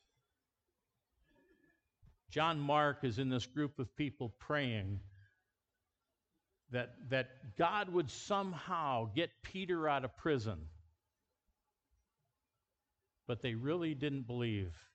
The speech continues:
even God could get him out of prison because he was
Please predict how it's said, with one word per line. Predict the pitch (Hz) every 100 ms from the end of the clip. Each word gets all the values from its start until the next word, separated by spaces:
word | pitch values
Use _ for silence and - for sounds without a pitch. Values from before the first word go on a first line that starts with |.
| _
even | 127 127 123 110
God | 104 104 101 90 87 - _ _ _ _ _ _ _ _ _ _ _ _ _ _ _ -
could | 104
get | 98 113
him | 110
out | 107 104
of | 92 -
prison | 131 110 101 87 87
because | 98 - 117
he | - 120
was | 107 98